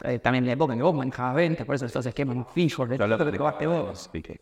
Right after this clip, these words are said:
Speaker 1: más fijos, que también había una sola persona, ahora tenemos en una empresa cinco personas, en una empresa hay dos personas que venden. Entonces, eh, pero bueno, yo lo que hice es tratar de alinear lo que nosotros queríamos como empresa con lo que se le paga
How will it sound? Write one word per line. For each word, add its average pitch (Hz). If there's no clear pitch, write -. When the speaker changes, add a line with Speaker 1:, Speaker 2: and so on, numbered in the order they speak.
Speaker 1:
más 123
fijos, 143
que 120
también 156
había 156
una 139
sola 143
persona, 165
ahora 139
tenemos 135
en 123
una 131
empresa 131
cinco 131
personas, 139
en 135
una 127
empresa 131
hay 131
dos 127
personas 131
que 135
venden. 139
Entonces, 160
eh, 131
pero 202
bueno, 220
yo -
lo 240
que 196
hice 220
es -
tratar 143
de 202
alinear 170
lo 139
que -
nosotros 156
queríamos 151
como 143
empresa 208
con 165
lo 139
que 123
se 123
le 123
paga 151